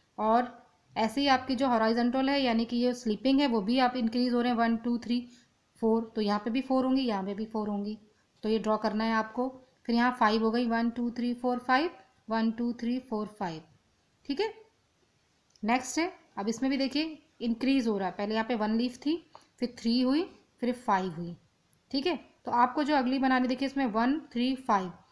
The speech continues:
इसके बाद टू, टू number का आपको difference आ रहा है, तो वन, थ्री, फ़ाइव, ठीक है। तो यहाँ पे टू, टू का, अ,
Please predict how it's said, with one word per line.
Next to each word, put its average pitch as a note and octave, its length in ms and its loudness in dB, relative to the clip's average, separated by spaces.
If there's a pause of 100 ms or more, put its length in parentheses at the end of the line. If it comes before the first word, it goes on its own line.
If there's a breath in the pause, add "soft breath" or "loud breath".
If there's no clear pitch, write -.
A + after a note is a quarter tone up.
(220 soft breath)
इसके A3+ 200 -4
बाद C4 240 2 (220)
टू, C4+ 140 2
टू D4 140 0
number B3 340 4
का B3 180 2
आपको A#3+ 260 0
difference A3 440 -2
आ A3 40 4
रहा G#3 120 4
है, G#3+ 60 -2
तो A3+ 140 -2
वन, A#3 220 2
थ्री, B3+ 240 -2
फ़ाइव, B3 340 2 (760)
ठीक B3 160 -6
है। F4 100 -4 (460)
तो A#3+ 40 -2
यहाँ A#3+ 120 0
पे C#4 120 -2 (280)
टू, B3+ 160 -2
टू C4+ 140 -4
का, C4+ 180 2
अ, B3+ 60 2